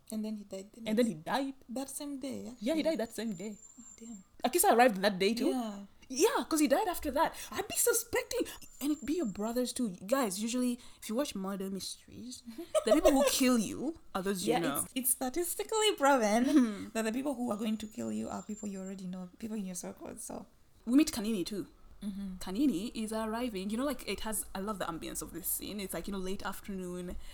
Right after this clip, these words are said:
Speaker 2: when
Speaker 1: Almost <laughs> every scene is late afternoon.
Speaker 2: But
Speaker 1: Yeah.
Speaker 2: that part I really love.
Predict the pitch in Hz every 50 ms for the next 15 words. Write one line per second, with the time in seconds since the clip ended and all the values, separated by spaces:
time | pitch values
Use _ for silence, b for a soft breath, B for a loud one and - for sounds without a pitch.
0 | B B B - - - - - - 170 170 - 330 - 233 - - - 214 214
1 | 196 196 185 185 185 190 - - 190 196 - - 196 196 208 190 - - 233 254
2 | 285 320 330 - 330 320 247 226 214 277 269 240 226 214 247 262 233 220 196 180
3 | 196